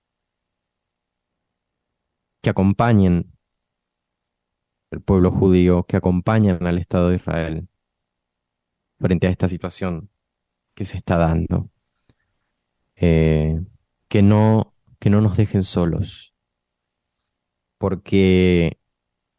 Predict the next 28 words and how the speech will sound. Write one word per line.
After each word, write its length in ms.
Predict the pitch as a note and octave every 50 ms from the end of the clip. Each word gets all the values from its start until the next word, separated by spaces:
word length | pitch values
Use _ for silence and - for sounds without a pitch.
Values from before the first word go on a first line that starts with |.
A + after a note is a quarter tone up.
| _ _ -
en 100 | G2+ G2+
estos 460 | G#2+ G2+ - _ - - A#2 A2 G#2+
días, 500 | A2 A2+ A#2 B2 C#3 C3+ - - - - _ _ _ _ _ _ _ _ _ _ _ _ _ _ _ _ _ _ _
con 160 | - G2 F2+
la 100 | F2 F2
guerra, 520 | G#2 C3 C#3 C3+ A#2 A#2 A2+ A#2+ B2+ A#2+
se 160 | - - - F#2+
van 120 | G#2 A#2+
a 80 | B2+ B2
difundir 540 | A2+ G2+ A#2 F#2 F2 F2+ G2+ G#2+ A2 A2+ A2+
todo 340 | - - A#2+ A#2 B2+ C3
tipo 240 | A2+ A#2+ G#2+ - A2+
de 80 | G#2 G2
mentiras 840 | F#2+ F2+ E2 - _ F#2+ - G2 F2+ E2 D#2+ _ - E2 - - - _ _ _ _ _ _ _ _ _ _ _ _ _ _ _ _ _ _ _ _ _ _ _ _ _ _
para 160 | G#2 F#2+ F#2
desacreditar 880 | F#2 F#2 - F#2+ F2 - F#2 F2+ F2+ E2 - - G2+ G2+ G2+ G2+ G2+ - _ _ _ _ _ _ _ _ _ _ _ _ _ _ _ _ _
el 120 | _ F#2+ F#2
derecho 340 | F#2+ F#2 F#2 F#2 - G2+ F#2+
de 80 | F#2+
Israel 240 | F#2+ F2+ G2 F#2 F#2
a 60 | F#2
defenderse, 640 | F#2 F#2+ - - E2 G2 A2+ A#2+ A#2 - - A#2+ A2
el 80 | G2 F2+
derecho 300 | F#2 F2 F#2 E2 F2+ F2
de 80 | E2+
Israel 300 | F2 - - - F2 F2
a 40 | E2+
existir. 460 | E2 - - - - _ - - -